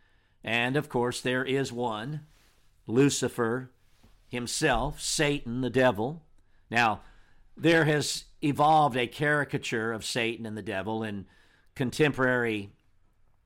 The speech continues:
uh, iconography and also, uh, in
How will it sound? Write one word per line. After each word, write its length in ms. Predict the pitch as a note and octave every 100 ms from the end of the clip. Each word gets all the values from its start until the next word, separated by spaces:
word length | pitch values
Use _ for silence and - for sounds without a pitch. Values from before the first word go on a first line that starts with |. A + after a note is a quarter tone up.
| _ -
uh, 180 | G#2 F#2
iconography 960 | A#2 B2 C3+ B2 A#2+ A2+ A2+ B2+ A#2+ A#2+
and 140 | G#2
also, 640 | A2 A2+ - A#2 G#2+ G2+ - - _ _ _ -
uh, 200 | - F2+ -
in 640 | B2 A#2+ A2+ A2 G#2+